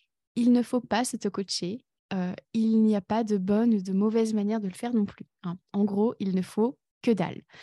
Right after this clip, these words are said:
Si pour toi, l'auto-coaching, ça te parle, alors go. Sinon, passe ton chemin, t'embête pas avec un truc qui te fait chier. Quand j'ai découvert le dev perso, j'ai eu l'impression que c'était hyper important de s'auto-coacher et surtout qu'il fallait le faire tout le temps, tous les jours.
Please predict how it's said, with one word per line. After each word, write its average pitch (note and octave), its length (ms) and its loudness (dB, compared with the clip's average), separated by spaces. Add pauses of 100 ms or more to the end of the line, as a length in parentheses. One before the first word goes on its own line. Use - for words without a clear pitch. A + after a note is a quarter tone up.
(280)
Si - 200 -10
pour - 220 -10
toi, B3 220 2
l'auto-coaching, A3 840 0
ça - 200 -4
te A3 120 -2
parle, G3 400 -4
alors F3 340 -4
go. F#3+ 300 2 (540)
Sinon, C4+ 460 2 (260)
passe D#4 200 0
ton B3+ 140 -2
chemin, A#3 320 -2 (140)
t'embête B3+ 320 2
pas C4+ 160 0
avec G3+ 340 -4
un G3+ 80 -6
truc D4 320 -4
qui C4 240 -4
te C4+ 220 -4
fait - 180 -6
chier. - 260 -4 (680)
Quand E4+ 120 4
j'ai D#4+ 120 4
découvert B3 340 2
le C#4+ 100 2
dev G#3+ 160 -2
perso, D#4+ 440 0
j'ai B3 160 2
eu G3+ 40 2
l'impression A3+ 440 -2
que B3+ 120 -2
c'était A#3+ 360 -4 (120)
hyper C4+ 260 0
important A3 380 -2
de A#3+ 160 2
s'auto-coacher A#3+ 840 -2
et A#3 60 0
surtout A#3+ 320 -4
qu'il A3 180 -4
fallait A3+ 240 0
le G#3+ 120 0
faire B3 300 -2
tout - 120 -10
le A#3 60 -6
temps, A#3+ 200 0
tous B3+ 160 -4
les G#3+ 140 2
jours. - 260 -8